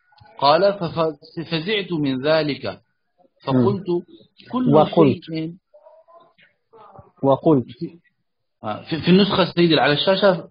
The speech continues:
Speaker 1: فقلت ف.
Speaker 2: طيب.
Speaker 1: فقلت:
Speaker 2: مهم.
Speaker 1: كل شيء خلق الله وملك يده، فلا يسأل عما يفعل وهم يسألون.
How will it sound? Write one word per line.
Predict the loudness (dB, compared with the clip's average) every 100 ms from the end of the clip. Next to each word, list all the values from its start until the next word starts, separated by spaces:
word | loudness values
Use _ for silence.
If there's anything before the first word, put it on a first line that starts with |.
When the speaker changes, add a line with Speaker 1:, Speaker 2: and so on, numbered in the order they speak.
| -4
Speaker 1:
فقلت | 0 0 -2 -6
ف. | 0 0 -2 _ _ _ _ _ _ _ _ _ _ _ _ _ _ _ -12
Speaker 2:
طيب. | -10 -8 -10 _ _ _ _ _ _ _ _ _ _
Speaker 1:
فقلت: | -8 -4 -2 0
Speaker 2:
مهم. | 0
Speaker 1:
كل | 0 0 -4
شيء | -6 -10 _ -12 -10 -12 -18 -14
خلق | 2 4 4 0
الله | 2 4 4 4 -6 -2
وملك | 2 2 2 0 -2
يده، | -2 -2 -4 -6 -10 -16 _ _ _ _ 2
فلا | 6 6
يسأل | 6 2 2 4 4
عما | 4 2 4 4
يفعل | 2 0 -2 2 0 0 0
وهم | 2 2 0
يسألون. | 0 -4 -4 0 0 -2